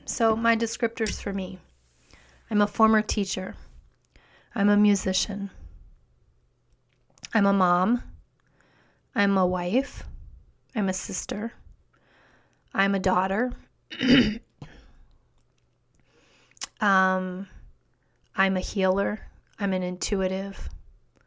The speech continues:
I'm a reader of the Akashic Records. I'm a reader in general, knowing, meaning I love to read. I'm a gardener.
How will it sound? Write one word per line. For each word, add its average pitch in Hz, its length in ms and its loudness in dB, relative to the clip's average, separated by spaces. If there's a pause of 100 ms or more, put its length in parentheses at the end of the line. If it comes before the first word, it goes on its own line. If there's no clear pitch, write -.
(560)
I'm 196 380 0
a 196 60 -2
reader 196 340 2
of 190 120 -2
the 190 100 2
Akashic 185 540 -2
Records. 208 680 -6 (1700)
I'm 208 140 0
a 208 60 2
reader 214 400 4
in 202 220 -2
general, 196 580 -4 (320)
knowing, 208 420 -6
meaning 196 280 -2
I 185 80 -2
love 202 280 -4
to 196 120 -4
read. 190 460 -4 (1000)
I'm 202 140 -2
a 196 40 -4
gardener. 190 600 0